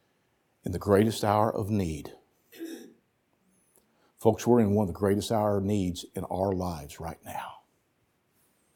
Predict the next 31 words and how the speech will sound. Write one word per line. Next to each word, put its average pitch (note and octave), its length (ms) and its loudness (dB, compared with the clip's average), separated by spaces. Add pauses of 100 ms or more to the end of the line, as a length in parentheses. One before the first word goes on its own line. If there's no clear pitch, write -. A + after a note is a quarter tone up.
(1300)
And F#2+ 120 -6
we G#2+ 60 2
need A2+ 160 4
to G#2 60 -4
be A2 200 2
watching G#2 500 0
and F2 120 -6
praying. - 480 -4 (1500)
It's - 140 -6
not C3 200 8
time C#3+ 360 6
to C#3+ 60 4
fall - 300 0
asleep. - 540 -4 (1600)
Christian, C3 380 6
we A#2 100 8
need C3 240 8
to B2 80 2
be A#2 120 8
awake A2 560 8
in A2 100 6
our G#2 260 6 (360)
day B2+ 220 10
and A2 140 6
time C3 460 8
as G#2 120 4
the A2 60 4
return B2 420 6
of A#2 80 10
the A2+ 80 8
Lord B2 500 8